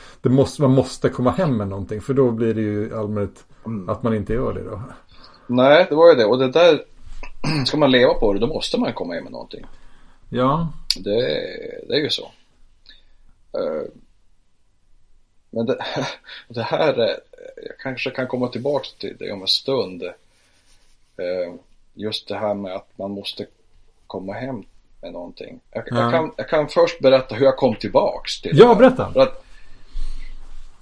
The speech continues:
Speaker 2: jag är verkligen tillbaks. Eh, men det kom, man,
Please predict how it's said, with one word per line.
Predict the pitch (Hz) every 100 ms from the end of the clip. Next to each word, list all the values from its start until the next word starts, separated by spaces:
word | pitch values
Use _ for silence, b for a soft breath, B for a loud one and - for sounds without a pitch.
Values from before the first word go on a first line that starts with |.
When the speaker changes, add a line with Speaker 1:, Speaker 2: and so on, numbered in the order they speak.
| -
Speaker 2:
jag | 110 120
är | 196
verkligen | 139 110 - 104 95 - - - -
tillbaks. | - 127 - - - - - -
Eh, | 90 90 95 92 - _ - - - -
men | 117 131 123 _ - - _ _ _ _ _ _ - - - _ _ _ _ - - _
det | - 127
kom, | 175 165 165 - - - - - _ _ - 101 - -
man, | 117 139